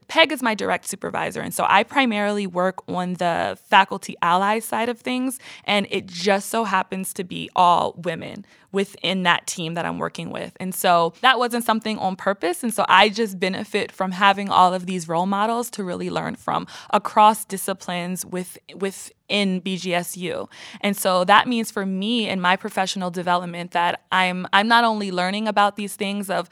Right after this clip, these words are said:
how to be a, a better facilitator and be effective in really transforming culture within the higher education setting, but I'm also studying my supervisor and all, all of the rest of the women on the team on how I can really leverage myself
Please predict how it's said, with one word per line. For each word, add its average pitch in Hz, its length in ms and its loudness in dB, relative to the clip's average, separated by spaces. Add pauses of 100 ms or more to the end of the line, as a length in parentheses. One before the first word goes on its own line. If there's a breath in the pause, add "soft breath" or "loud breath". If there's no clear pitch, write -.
(180 loud breath)
how 202 200 4
to 214 80 -2
be 196 200 -4
a, 185 240 2
a - 80 4
better 190 260 4
facilitator 190 920 -2
and 180 160 -6
be 180 140 -4
effective 190 680 -2
in 180 340 -4 (300 loud breath)
really 196 600 0
transforming 190 760 -2
culture 247 680 2
within 190 320 -6
the 190 80 -2
higher 185 220 2
education 185 560 -6
setting, 220 460 -2 (200 loud breath)
but 202 100 6
I'm 196 180 6
also 190 520 4
studying 185 880 0
my 208 180 6
supervisor 185 840 2
and 185 200 0
all, 185 300 2
all 196 220 8
of 202 80 2
the 202 80 -4
rest 196 220 0
of 190 60 -6
the 185 60 -2
women 180 240 -4
on 180 120 -4
the 175 100 -8
team 202 400 -6 (220 loud breath)
on 180 100 -2
how 190 240 4
I 180 160 6
can 190 160 -6
really 180 280 -4
leverage 180 400 -2
myself 175 600 -2